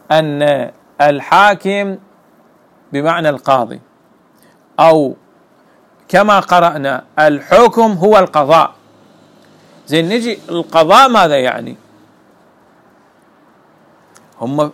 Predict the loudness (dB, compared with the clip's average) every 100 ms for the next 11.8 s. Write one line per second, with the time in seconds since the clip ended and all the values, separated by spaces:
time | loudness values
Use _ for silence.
0 | -6 0 2 4 2 0 -2 -6 -8 -2
1 | -2 0 -2 -2 -2 -4 -4 -2 -2 -2
2 | -2 0 -2 -4 _ _ _ _ _ _
3 | -12 -10 -8 -6 -6 -6 -10 _ _ _
4 | _ _ _ _ _ _ _ _ -20 -20
5 | -4 -2 -2 -2 0 2 2 2 2 2
6 | 4 6 4 4 4 4 4 4 4 2
7 | 0 -4 -4 -6 -8 -10 -12 -16 _ _
8 | _ _ _ _ _ _ _ _ _ _
9 | _ _ _ _ _ _ _ _ _ _
10 | _ _ _ _ 0 2 4 2 0 2
11 | 2 2 0 0 -2 -2 -6